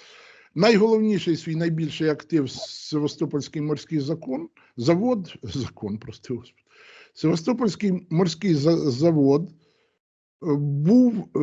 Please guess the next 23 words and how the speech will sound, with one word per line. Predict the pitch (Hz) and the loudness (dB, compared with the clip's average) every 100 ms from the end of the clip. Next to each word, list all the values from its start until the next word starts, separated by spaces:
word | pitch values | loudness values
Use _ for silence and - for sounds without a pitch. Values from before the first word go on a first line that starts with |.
| 139 139 139 | 6 8 6
відібраний | 135 196 214 180 180 175 | 4 2 2 2 2 2
у | 170 | 0
Порошенка | 208 - 302 330 233 | 0 -2 -2 2 2
в | 214 165 196 202 202 | 2 -6 -4 2 2
перший | 196 233 214 - 208 | 4 2 2 0 0
тиждень, | 214 170 175 175 | 2 2 2 0
е, | 170 165 160 165 165 165 160 147 | 0 -2 -2 0 2 4 4 2
захоплення | 156 165 160 151 147 | 0 0 0 0 0
Криму | 143 127 110 107 110 113 | 0 0 0 -2 -4 -4
російською, | 110 117 120 - 107 107 101 98 104 101 - | -6 -6 -8 -4 -4 -2 -4 -4 -6 -8 -14
е, | - 120 104 107 107 | -16 -12 -10 -10 -10
армією. | 120 104 95 87 120 - _ _ _ _ _ | -8 -8 -10 -12 -14 -18 _ _ _ _ _
Тобто | 180 165 202 180 175 175 170 160 156 160 | 2 4 6 8 8 6 2 -2 -6 -2
Путін | 240 262 226 214 196 196 175 | 2 6 6 4 0 -6 0
цей | 220 220 | 4 4
актив | 214 226 180 | 4 -2 0
просто | 202 202 196 | 2 2 2
зразу, | 170 185 165 156 143 135 | 2 2 2 2 0 0
зразу | 135 170 151 143 | 0 2 2 0
ж | 127 127 | -2 -2
відібрав, | 143 143 135 107 | 2 2 2 0
бо | 104 127 | -2 -2
це | 170 170 | 0 0